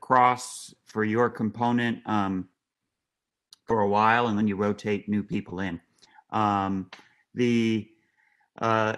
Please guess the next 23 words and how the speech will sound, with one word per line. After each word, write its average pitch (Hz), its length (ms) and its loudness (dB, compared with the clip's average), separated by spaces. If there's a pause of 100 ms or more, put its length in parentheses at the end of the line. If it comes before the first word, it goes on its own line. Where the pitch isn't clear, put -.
our 135 220 4
groups 139 680 2
right 113 300 0
now, 123 400 4
and 107 120 2
we're 101 120 0
just 113 300 0
going 113 260 -2
through 107 160 -2
a 98 40 -2
transition, 107 1040 -2
um, 92 500 -4 (120)
Rutgers, 117 720 0 (580)
uh, 92 440 -4 (680)
William 117 360 0
and 101 140 0
Mary, 110 580 0 (120)
the 92 80 -8
Virginia 101 360 -4
Institute 101 280 -8
of 95 80 -2
Marine 95 280 -4
Sciences, 101 880 -2